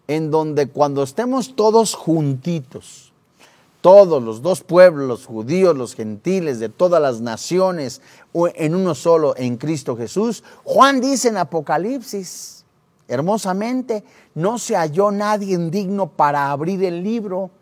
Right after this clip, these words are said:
Algunos anotadores dicen que, que apunta, permítame el, el, el término, ya le decía yo,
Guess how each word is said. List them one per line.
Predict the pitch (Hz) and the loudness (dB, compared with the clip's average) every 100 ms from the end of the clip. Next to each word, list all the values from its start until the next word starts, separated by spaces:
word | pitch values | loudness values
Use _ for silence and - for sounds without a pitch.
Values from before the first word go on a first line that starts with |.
| _ _ - - | _ _ -20 -4
Algunos | 151 180 254 262 220 | 0 2 2 2 2
anotadores | 190 165 165 208 214 | 0 2 2 2 0
dicen | 180 196 190 156 | -2 -4 -4 -4
que, | 156 127 123 | -6 -8 -10
que | 139 | -6
apunta, | 139 - 214 254 240 254 247 - _ _ _ _ | -6 -4 -2 0 0 -2 -2 -8 _ _ _ _
permítame | 160 180 214 208 | 0 2 2 2
el, | 175 151 | 0 -2
el, | - 127 123 - | -4 -6 -6 -6
el | 127 131 127 139 | -6 -4 -4 -2
término, | 139 202 185 170 156 | 4 4 4 0 0
ya | 147 | 2
le | 147 143 | 2 0
decía | 127 160 | -2 -2
yo, | 143 185 | 0 -2